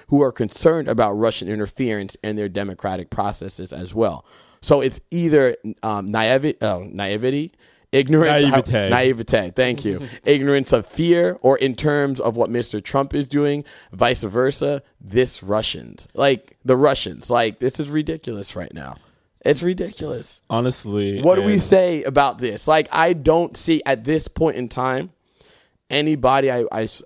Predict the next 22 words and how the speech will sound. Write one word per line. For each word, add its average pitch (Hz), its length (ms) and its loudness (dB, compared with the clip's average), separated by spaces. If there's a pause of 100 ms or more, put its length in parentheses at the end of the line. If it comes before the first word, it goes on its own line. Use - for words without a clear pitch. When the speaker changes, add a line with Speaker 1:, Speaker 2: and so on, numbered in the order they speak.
Speaker 1:
think 117 140 -6
I 113 80 -4
believe 110 420 -4
this - 280 -2
was 101 140 2
a 98 60 -2
meme. 107 420 -8 (480)
If 123 240 4
anybody 131 580 -2
is 113 140 -2
supporting 117 680 -2
this 117 240 -4
man 120 320 -4
still, 120 580 -2 (300)
you 123 200 0
just 117 300 -2
know 107 240 0
that 92 280 -6
they 104 200 -4
are 95 460 -4 (800)
racist, 127 920 -2 (800)
egotistical, 110 1080 -2